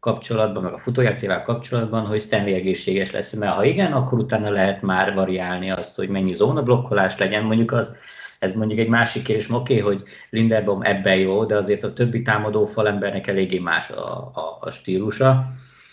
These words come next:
úgyhogy ez egy érdekes kísérlet lesz.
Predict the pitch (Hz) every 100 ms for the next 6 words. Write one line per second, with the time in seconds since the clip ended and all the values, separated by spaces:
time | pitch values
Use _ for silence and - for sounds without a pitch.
0 | _ _ _ _ - 101 98 95 95 101
1 | 101 92 - 92 - - - - _ _
2 | - 113 - 101 95 92 95 101 - -